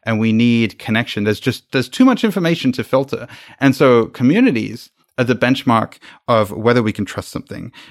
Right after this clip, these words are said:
And I think there's so many things that are going on there. There's a lot of precedent right now of brands creating and leveraging communities and creating tremendous value in doing so.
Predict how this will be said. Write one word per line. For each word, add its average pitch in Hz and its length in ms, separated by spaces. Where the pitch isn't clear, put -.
And 120 100
I 117 60
think 135 160
there's 123 120
so 135 380
many 135 140
things 123 180
that 104 100
are 101 40
going 104 240
on 101 140
there. 98 100
There's 110 180
a 131 60
lot 131 320
of 196 100
precedent 113 460
right 107 160
now 110 300
of 110 260
brands 120 540
creating 127 720
and 123 140
leveraging 107 480
communities 107 640
and 120 180
creating 175 600
tremendous 190 540
value 120 520
in 107 140
doing 113 320
so. - 300